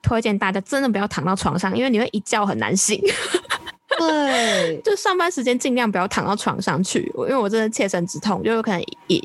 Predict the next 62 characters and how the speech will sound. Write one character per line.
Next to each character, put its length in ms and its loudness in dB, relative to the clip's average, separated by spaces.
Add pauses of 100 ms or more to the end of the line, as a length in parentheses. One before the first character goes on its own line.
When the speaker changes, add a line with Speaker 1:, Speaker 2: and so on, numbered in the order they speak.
(120)
Speaker 1:
一 60 0
下 220 2
醒 220 -2
来， 120 2
可 120 -2
能 100 0
或 100 2
是， 200 -6
或 120 2
是 140 -2
可 80 0
能 100 2
是 100 -6
被 200 0
客 220 -2
户 120 0
或 120 2
主 160 -4
管 200 -2
叫 220 0
醒， 260 -6
这， 220 -2
这 100 -2
个 300 0 (260)
真 120 0
的 80 2
很 100 -4
不 100 -2
好。 300 -2 (440)
<laughs> 520 -2
所 100 0
以 220 0 (100)
尽 200 0
量 320 2
就 180 -4
是 100 2
坐 160 2
在 80 2
你 120 0
书 180 0
桌 180 0
上， 220 -2
把 140 0
那 140 0
个 200 0
工 260 0
作 160 0
跟 160 0
休 140 0
息 160 -2
区 260 -2
可 140 -4
以 60 -2
切 280 0
就 120 0
切 320 0
开。 420 0 (560)
<laughs> 640 -6
Speaker 2:
真 200 2
的， 160 2
真 280 0
的。 340 0